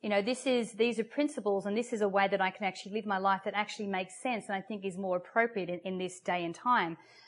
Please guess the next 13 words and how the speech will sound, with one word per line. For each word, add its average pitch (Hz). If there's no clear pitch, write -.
Um, 185
and, 202
uh, 180
Neil, 214
we're 233
gonna 247
be 202
recording 196
another 185
show 185
very 175
shortly, 175
um, 165